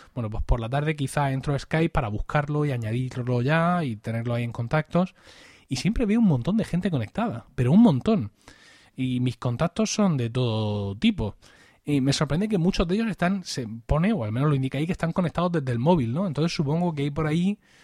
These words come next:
otro mundo, ¿no? Que a-, algunos de vosotros, eh, uséis mucho Skype para, no sé, conversaciones de voz, para mensajería, y que yo, pues, sencillamente estoy un poco fuera, fuera de eso.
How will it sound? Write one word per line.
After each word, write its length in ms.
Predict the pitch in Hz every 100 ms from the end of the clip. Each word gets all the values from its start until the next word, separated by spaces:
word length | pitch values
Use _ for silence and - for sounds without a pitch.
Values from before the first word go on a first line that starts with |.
| _ -
otro 300 | 151 151 170
mundo, 400 | 190 190 190 220
¿no? 240 | 170 190
Que 180 | 139 113
a-, 120 | 110
algunos 440 | - 110 123 175
de 60 | 175
vosotros, 640 | 156 - 170 180 185 190 - -
eh, 180 | 104 107
uséis 260 | 127 131 156
mucho 340 | 156 180 -
Skype 440 | 143 - 180 180 -
para, 380 | 131 110 107 _ _ _ -
no 80 | 113
sé, 220 | - 214
conversaciones 500 | 120 113 113 131 117
de 100 | 110
voz, 440 | 143 190 196 196 165 131
para 200 | 117 113
mensajería, 680 | 110 117 - 131 180 202 - - - - -
y 80 | 127
que 120 | 123
yo, 160 | 120 135
pues, 240 | 143 117
sencillamente 560 | 123 110 131 135 139 151
estoy 360 | - - 120
un 120 | 107 101
poco 440 | 107 101 98 92
fuera, 600 | - 117 104 95 92 58
fuera 300 | - - 104
de 80 | 98
eso. 240 | 95 -